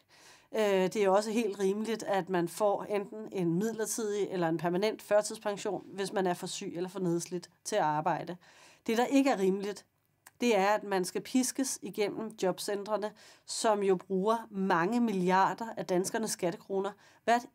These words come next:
eneste år. Alene i administration koster vores jobcentre årligt fire milliarder kroner. Og den pris, den udgift, den er steget i takt med, at arbejdsløsheden er faldet.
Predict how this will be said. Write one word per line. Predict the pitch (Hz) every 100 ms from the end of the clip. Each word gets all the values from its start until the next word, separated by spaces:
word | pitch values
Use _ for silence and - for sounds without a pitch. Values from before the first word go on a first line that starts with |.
| -
eneste | 240 262 294 - -
år. | 233 226 - _ _ _ _ _ - _ _ -
Alene | 220 240 277
i | 254 233
administration | 196 190 196 - 269 220 233 -
koster | - 214 226
vores | 202 190 -
jobcentre | 202 208 226 208 202 214 _ -
årligt | 196 214 247 247 - - _ -
fire | 220 233 240 233
milliarder | 220 190 160 -
kroner. | 180 180 165 175 185 _ - - - _ _ -
Og | 190
den | 247 349
pris, | 262 240 -
den | - 214
udgift, | 220 233 - 226 - - _
den | 220 233
er |
steget | 233 - - 214 208 247 254
i | 208
takt | 180 185 190 190
med, | 185 190 -
at | 190
arbejdsløsheden | - 175 214 196 185 190 151
er |
faldet. | 147 175 156 165